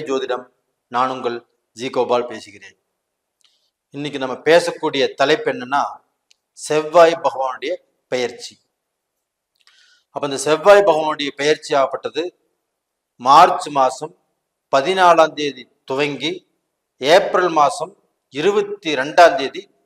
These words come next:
முடிவடைகிறது. நாற்பது நாட்கள் இந்த செவ்வாய் பகவானுடைய பெயர்ச்சி மகர ராசிக்காரங்களுக்கு, அதாவது மகத்தான, எனக்கு பிடித்த மகர ராசிக்காரங்களுக்கு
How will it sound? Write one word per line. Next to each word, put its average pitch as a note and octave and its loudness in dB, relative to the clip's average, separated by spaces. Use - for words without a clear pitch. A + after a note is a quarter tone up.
முடிவடைகிறது. A#2+ -2
நாற்பது D3+ 2
நாட்கள் C3 -2
இந்த C3+ -12
செவ்வாய் D#3 2
பகவானுடைய C3 -4
பெயர்ச்சி C#3+ -4
மகர G#3 8
ராசிக்காரங்களுக்கு, C#3 2
அதாவது C#3+ 0
மகத்தான, D3+ 2
எனக்கு C#3+ -6
பிடித்த E3+ -4
மகர F3+ 6
ராசிக்காரங்களுக்கு C#3 0